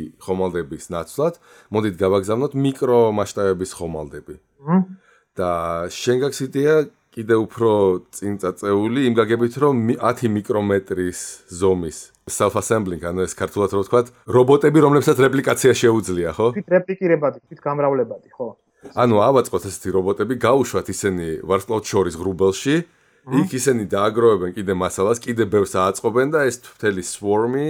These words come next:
Speaker 1: აი ამ რობოტების მთელი ეს გროვა კიდე სადღაც მიდის და რაღაცებს ზვერავს და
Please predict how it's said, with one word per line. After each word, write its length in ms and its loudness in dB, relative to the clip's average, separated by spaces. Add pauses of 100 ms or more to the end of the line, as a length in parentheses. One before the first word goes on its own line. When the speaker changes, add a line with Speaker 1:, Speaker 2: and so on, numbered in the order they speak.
Speaker 1:
აი 180 -6
ამ 160 -6 (320)
რობოტების 500 -2
მთელი 220 -2
ეს 100 -4
გროვა 440 2
კიდე 300 -4
სადღაც 380 -2
მიდის 340 -4
და 120 0
რაღაცებს 420 -2
ზვერავს 440 -2
და 80 -10